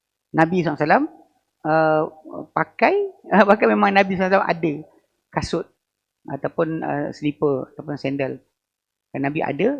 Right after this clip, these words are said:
semua benda berkenaan. Kadang-kala Nabi tak pakai, ya.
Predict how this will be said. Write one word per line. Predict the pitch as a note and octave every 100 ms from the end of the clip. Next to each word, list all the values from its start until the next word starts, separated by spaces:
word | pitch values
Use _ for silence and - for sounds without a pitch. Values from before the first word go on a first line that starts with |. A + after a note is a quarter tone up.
| A3
semua | D#3 D3+
benda | C#3+ C#3+
berkenaan. | C3+ C#3 D3+ C3+ C#3 _ _ _ _ _ _ _ _ _ _
Kadang-kala | G#3+ B3 A#3+ B3+ C#4
Nabi | A3+ G#3+ A3
tak | - -
pakai, | F#3+ - B3+ A3
ya. | F#3 F#3 C#3